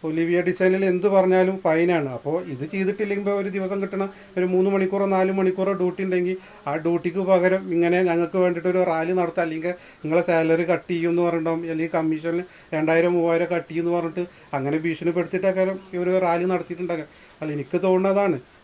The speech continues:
അല്ലെങ്കിൽ എന്തിൻ്റെ പ്രഹസനമാണ് ഇപ്പൊ ഇത്? ആര് ബോധ്യപ്പെടുത്താനാണ് ഇപ്പൊ ഈ സിബിയും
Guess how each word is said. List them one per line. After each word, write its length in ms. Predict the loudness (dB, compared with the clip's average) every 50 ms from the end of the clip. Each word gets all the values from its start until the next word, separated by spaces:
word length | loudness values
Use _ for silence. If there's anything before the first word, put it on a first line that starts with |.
| _ -10
അല്ലെങ്കിൽ 200 | -10 -6 -6 -4
എന്തിൻ്റെ 380 | -4 -2 -2 -2 -2 -2 -2 -4
പ്രഹസനമാണ് 640 | -2 -2 -2 -2 -2 -2 -2 -2 0 0 0 -2
ഇപ്പൊ 140 | -2 -4 -6
ഇത്? 160 | -6 -6 -10 -14 -18 -20 -20 -20 -20 -20 -20 -20 -20 -20 -20 -20 -20 -20 -10 -6
ആര് 260 | -4 -2 0 0 -2
ബോധ്യപ്പെടുത്താനാണ് 760 | 0 0 0 0 0 0 0 0 2 2 2 4 4 2 2
ഇപ്പൊ 280 | 0 2 2 2 2 0 -2 -6
ഈ 320 | -6 -2 0 2 2 0
സിബിയും 640 | 0 0 -4 -4 -2 -2 -2 -2 -2 -6 -10 -16